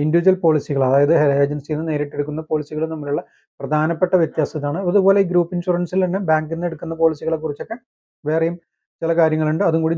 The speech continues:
just ഒന്ന് സൂചിപ്പിച്ചിട്ട്, ഏഹ്, അവസാനിപ്പിക്കാം. അതായത് ബാങ്കുകളിൽ നിന്നൊക്കെ എടുക്കുന്ന പോളിസികളിൽ സ്വ-, സ്വാഭാവികമായിട്ടും പ്രീമിയം കുറവായിരിക്കും. പക്ഷെ അതിന് നമ്മൾക്ക് എന്തുണ്ടാവും, നമുക്ക് പോർട്ട് ചെയ്യാനോ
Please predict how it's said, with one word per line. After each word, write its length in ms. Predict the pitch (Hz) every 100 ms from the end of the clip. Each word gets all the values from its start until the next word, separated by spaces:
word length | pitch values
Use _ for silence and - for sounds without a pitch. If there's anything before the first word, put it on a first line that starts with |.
| 147
just 160 | - _ 233
ഒന്ന് 100 | 202
സൂചിപ്പിച്ചിട്ട്, 480 | 190 165 151 156 143 254 _ _ _ -
ഏഹ്, 280 | 139 135 131
അവസാനിപ്പിക്കാം. 560 | 147 160 139 131 135 208 - _ -
അതായത് 300 | 151 156 165 247 254 151
ബാങ്കുകളിൽ 360 | 147 156 156 160
നിന്നൊക്കെ 260 | 160 156 170
എടുക്കുന്ന 260 | 147 151 151
പോളിസികളിൽ 460 | 160 147 147 151 156 185
സ്വ-, 300 | 190 180 160 151
സ്വാഭാവികമായിട്ടും 600 | 156 147 165 165 151 160
പ്രീമിയം 280 | 160 147 156 151
കുറവായിരിക്കും. 480 | 143 147 131 123 - _ _
പക്ഷെ 180 | 175 262 277 _ _ _ - 165
അതിന് 220 | 175 240 262 _ _ _ 156
നമ്മൾക്ക് 420 | 156 160 156 156 165 175 170
എന്തുണ്ടാവും, 480 | 151 151 147 139 131 - _ _
നമുക്ക് 240 | 151 147 165 -
പോർട്ട് 340 | 156 175 180 208
ചെയ്യാനോ 340 | 156 135 135